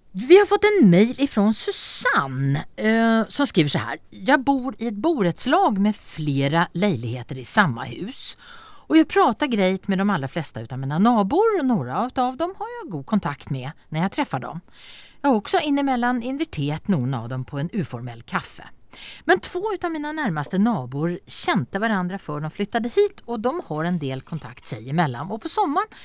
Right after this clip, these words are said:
så hör jag ofta att de sitter på sin veranda vid sidan av mig och pratar. Och de hör nog också att jag är ute,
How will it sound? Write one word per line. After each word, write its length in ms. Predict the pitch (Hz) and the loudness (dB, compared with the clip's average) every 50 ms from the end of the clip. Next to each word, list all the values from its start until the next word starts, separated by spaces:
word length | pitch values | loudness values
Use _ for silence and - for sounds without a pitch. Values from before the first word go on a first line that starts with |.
| - - | -20 -12
så 160 | - - 381 | -6 -2 0
hör 220 | 349 339 320 320 320 | 0 2 2 0 0
jag 120 | 330 339 | -2 -4
ofta 240 | 320 - - - 285 | -4 -8 -10 -12 -12
att 80 | 285 - | -12 -12
de 100 | 285 285 | -12 -12
sitter 460 | - - 285 277 - - - - 294 | -10 -10 -12 -12 -14 -18 -18 -14 -14
på 140 | 277 - 294 | -12 -12 -12
sin 180 | - 294 285 277 | -12 -10 -10 -6
veranda 440 | 277 269 269 269 262 254 247 247 240 | -4 -2 0 0 0 2 0 0 -2
vid 120 | 240 254 | -2 -4
sidan 320 | - 262 254 226 240 240 | -6 -6 -4 -2 -2 0
av 80 | 240 240 | 0 0
mig 200 | 233 233 233 233 | 0 0 -2 -2
och 80 | 233 - | -6 -8
pratar. 600 | - 233 226 226 208 202 - - - 226 233 240 - - - - - - - | -8 -6 -6 -6 -6 -8 -10 -8 -6 -4 -4 -6 -8 -14 -20 -20 -20 -20 -20
Och 220 | - - - 156 143 | -20 -16 -8 -2 0
de 160 | 160 196 285 | 2 2 4
hör 300 | 330 359 381 381 381 349 | 4 4 4 4 4 4
nog 220 | 262 226 202 196 | 2 0 0 0
också 320 | 214 202 196 - - - 220 | 0 0 0 -2 -4 -4 -4
att 160 | 208 - - | -4 -4 -6
jag 180 | 135 135 165 | -8 -8 -6
är 100 | - 370 | -6 -6
ute, 320 | 294 127 - - - 160 | -8 -8 -8 -6 -6 -6